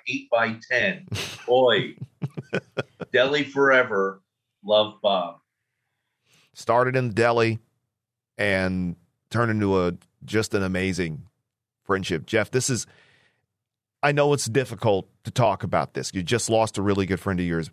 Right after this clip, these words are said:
Speaker 2: We really appreciate you coming on here, taking the time to talk to us about the man that Bob was and the effect that he had on you.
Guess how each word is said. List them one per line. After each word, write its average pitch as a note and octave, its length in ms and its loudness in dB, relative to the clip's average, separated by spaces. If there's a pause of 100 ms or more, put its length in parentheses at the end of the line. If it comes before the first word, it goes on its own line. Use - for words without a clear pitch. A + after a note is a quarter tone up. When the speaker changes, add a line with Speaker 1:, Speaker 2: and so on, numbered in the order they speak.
(140)
Speaker 2:
We B2+ 200 0
really E3+ 240 2
appreciate A2+ 400 -2
you G2 60 -12
coming G2+ 200 -2
on F#2 60 0
here, F2+ 100 -2
taking G2 280 -4
the F2 60 -6
time F2+ 300 -4
to - 60 -16
talk F2+ 340 -2
to E2 120 -8
us - 100 -8
about E2 420 -2 (680)
the F2+ 160 -4
man G2 400 0
that F2 180 -4
Bob E2 300 0
was D#2+ 520 -4 (200)
and D#2+ 420 -10
the F#2+ 120 -6
effect F2+ 340 -4
that F2 100 -4
he E2 100 -6
had E2 220 -4
on D2 140 -8
you. C2 140 -14